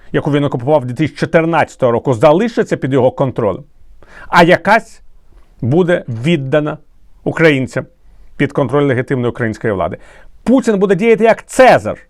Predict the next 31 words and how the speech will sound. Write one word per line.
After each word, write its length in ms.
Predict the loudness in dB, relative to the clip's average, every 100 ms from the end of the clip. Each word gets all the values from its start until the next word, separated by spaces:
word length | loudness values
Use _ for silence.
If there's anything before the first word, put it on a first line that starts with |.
| 0
або 600 | 6 6 6 6 4 4 -4 -20 -20 -16
вся 420 | -4 4 6 8
українська 540 | 6 2 0 2 0
територія, 460 | 0 0 2 4 4
або 200 | 4 0
ніщо. 720 | 0 -6 -10 -4 0 0 -2 _ _ -20 -20 -20 0
Тому 220 | 2 4
його 160 | 4 6
можна 320 | 4 2 0
або 300 | 2 2 2
перемогти 640 | 4 4 4 2 0 0 0
на 100 | 0
полі 220 | 0 0
бою 300 | 2 4 2 0 -4
і 120 | -2
примусити 680 | 2 4 4 0 -2 -2 -2
відійти 640 | -2 0 0 0 -2 -4 -4 -16 -20 -20 -20 -20 -2
до 140 | 2 4
міжнародно 540 | 4 4 4 4 2
визнаних 420 | 2 0 0 -2
кордонів 440 | 2 2 2 2 0
України, 420 | 2 2 2 -2 2
або 640 | 4 4 4 6 6 6 -2 _ -20 -4
Путін 260 | 0 2 2
буде 180 | 4 4
продовжувати 960 | 6 6 6 6 6 6 4 4 2
утримувати 640 | -2 0 2 2 2 2 0
все 320 | -2 2 2
те, 220 | 4 0
що 220 | 0 -2
він 240 | 0 -2